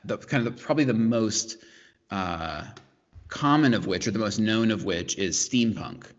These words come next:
which is the idea that, um, it's, it, it's more of, like, a fantasy into the future. The idea that kind of, like, steam era, a steam, steam-based area, you know, industrial revolution technology,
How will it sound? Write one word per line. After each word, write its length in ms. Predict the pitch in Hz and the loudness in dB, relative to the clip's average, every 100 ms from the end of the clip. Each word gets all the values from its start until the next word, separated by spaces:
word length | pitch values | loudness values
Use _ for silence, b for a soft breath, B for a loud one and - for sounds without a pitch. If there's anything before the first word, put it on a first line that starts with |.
| B B B B - | B B B B -6
which 160 | 98 | -4
is 160 | 104 98 | -2 0
the 120 | 98 | 0
idea 520 | 95 95 92 98 95 | 0 -2 -2 0 0
that, 400 | 92 87 85 - b b b b - | -2 -4 -6 -8 b b b b -8
um, 220 | 95 90 | -6 -6
it's, 140 | 92 - | -8 -6
it, 180 | 107 - | -6 -4
it's 120 | 104 | -2
more 120 | 120 | 0
of, 80 | 113 | 0
like, 160 | 95 - | 0 -4
a 80 | - | -10
fantasy 760 | - 123 131 127 - 104 95 | -2 2 2 0 -4 -4 -4
into 180 | 98 - | -6 -8
the 80 | - | -10
future. 680 | - 73 - - - - - | -10 -10 -8 -10 -10 -14 -6
The 120 | - 98 | 0 2
idea 340 | 98 101 101 | 2 2 2
that 300 | 90 78 - | 0 -2 -4
kind 160 | - 92 | -6 -4
of, 80 | |
like, 160 | 87 82 | -2 -4
steam 800 | - - 127 127 131 127 123 123 | -6 -4 2 6 8 8 6 4
era, 800 | 110 104 101 98 95 95 101 110 - | 0 2 2 2 0 -2 -4 -8 -10
a 60 | |
steam, 320 | 104 117 117 - | -4 -2 -2 0
steam-based 440 | 127 123 117 92 | 2 4 2 0
area, 220 | 104 104 | 0 0
you 120 | 95 | -2
know, 60 | 98 | -4
industrial 460 | 107 110 - 131 113 | 0 0 0 0 0
revolution 600 | 104 98 95 98 104 98 | 0 -2 -4 -2 -2 -4
technology, 840 | 95 90 85 85 82 78 71 67 | -4 -4 -4 -4 -6 -6 -6 -8